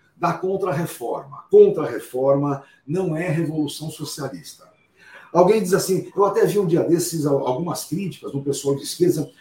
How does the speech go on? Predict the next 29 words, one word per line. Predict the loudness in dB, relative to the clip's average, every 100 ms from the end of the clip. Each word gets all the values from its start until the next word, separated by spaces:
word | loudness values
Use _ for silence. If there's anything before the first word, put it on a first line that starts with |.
| _ _
"Não, | 0 2 2 0 -2
essa | 0 2 0
contrarreforma | -2 -4 -2 -2 -2 0 0 0
da | -2
Espanha | -4 -6 -6 -4 -4 -6 -12 -8
não | -4
é | -4
contrarreforma | -4 -4 -4 -4 -6 -4 -4 -2
de | 0
verdade, | -2 -2 -2 -2 -2 -6 -10 _
porque | -6 4
uma | 4 4
coisinha | 2 2 2 -2 -4
aqui | -4
vai | -6 -6
ficar, | -6 -8 -4 -2 -2 -4 -10 -6
uma | -4 0
coisinha | 0 0 0 0
ali | 0
vai | 0 2
demorar | 2 0 -2
pra | -4 -8
mudar." | -8 -4 -2 -2 -4 -12 _ _
Opa, | 4 4 4 2
opa, | 6 6 4 -6
vamos | -6 -6
entender | -6 -2 -2
uma | -2 -6
coisa. | -14 -14 -14 -20 -20